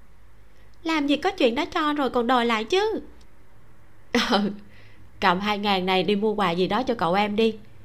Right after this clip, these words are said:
Mừng tuổi mỗi đứa em họ năm trăm đồng, cho cậu em nở mày nở mặt. Cho ông ấy biết thương em không phí công vô ích. Chị gái ông ấy sinh em ra cũng có ý nghĩa, cũng có thêm một chút sức nặng trước mặt mợ em." Uông Tư Điềm cúi đầu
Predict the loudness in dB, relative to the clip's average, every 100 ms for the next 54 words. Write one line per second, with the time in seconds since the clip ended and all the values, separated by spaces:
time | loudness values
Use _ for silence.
0 | -16 -12 0 2 6 6 6 4 6 4
1 | 4 2 0 2 0 2 0 4 2 2
2 | -6 -16 -6 -2 2 4 4 2 0 2
3 | 0 0 0 2 0 -2 -14 -18 -18 -18
4 | -18 -18 -16 0 2 2 2 0 4 4
5 | 4 4 4 4 0 0 0 2 0 2
6 | 0 0 0 2 2 0 -12 -18 -18 -18
7 | -18 -16 -4 0 4 4 4 2 0 2
8 | 2 2 0 0 2 2 0 -2 0 2
9 | 2 2 0 -4 -14 -18 -18 -16 -6 0
10 | 2 4 4 4 2 0 0 -2 0 0
11 | 2 0 0 0 0 0 0 -2 -4 -14
12 | -18 -18 -18 -18 -18 -18 -18 -18 -18 -18
13 | -18 -18 -16 -18 2 4 8 10 10 6
14 | 6 6 6 6 2 0